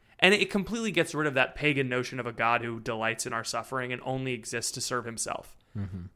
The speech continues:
Speaker 1: It, it completely gets rid of that notion when you're like, "Wait, when God took on flesh,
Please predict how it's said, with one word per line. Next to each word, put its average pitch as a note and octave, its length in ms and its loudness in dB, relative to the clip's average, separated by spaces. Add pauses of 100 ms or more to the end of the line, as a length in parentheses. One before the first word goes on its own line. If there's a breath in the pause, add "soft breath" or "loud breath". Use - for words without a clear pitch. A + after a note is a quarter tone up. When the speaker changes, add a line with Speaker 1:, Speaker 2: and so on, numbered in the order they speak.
Speaker 1:
It, D3+ 220 2
it C#3+ 60 0
completely G3+ 520 2
gets D3 200 4
rid D3 120 4
of B2+ 60 0
that A#2+ 160 4
notion A#2+ 320 -4
when A#2 120 -6
you're A#2 80 -2
like, A2+ 300 -2
"Wait, - 260 2
when C3+ 160 0
God F3 280 10
took G3+ 140 2
on C#3 160 4
flesh, A#2 520 -6